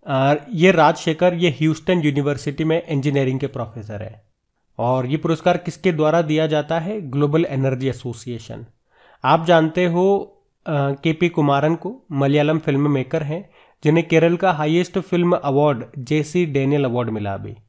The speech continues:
तनुजा नेसारी की बात करेंगे तो यूके पार्लियामेंट ने इन्हें आयुर्वेद रत्न अवार्ड से सम्मानित किया। और, अ, अभी यूनिसेफ ने जम्मू कश्मीर के आरजे उमर निसार को इम्यूनाइजेशन चैंपियन अवार्ड से सम्मानित किया।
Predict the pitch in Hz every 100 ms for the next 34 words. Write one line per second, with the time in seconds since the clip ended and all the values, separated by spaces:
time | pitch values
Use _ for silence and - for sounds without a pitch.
0 | _ 160 151 160 165 180 160 151 156 156
1 | 160 170 151 156 156 139 143 160 160 143
2 | 139 139 160 147 139 139 143 147 151 147
3 | 131 127 160 - 127 135 143 139 147 147
4 | 135 139 151 156 131 123 127 - 135 117
5 | 113 117 127 - 127 127 _ _ 135 131
6 | 131 127 131 139 135 170 151 151 151 151
7 | 143 113 110 110 131 147 151 139 160 151
8 | 165 170 - 135 135 127 160 170 - -
9 | 151 156 160 147 139 - 135 139 151 160
10 | _ _ - 170 196 185 180 175 165 180
11 | 180 175 143 147 160 135 131 - 131 127
12 | 110 107 107 - 110 117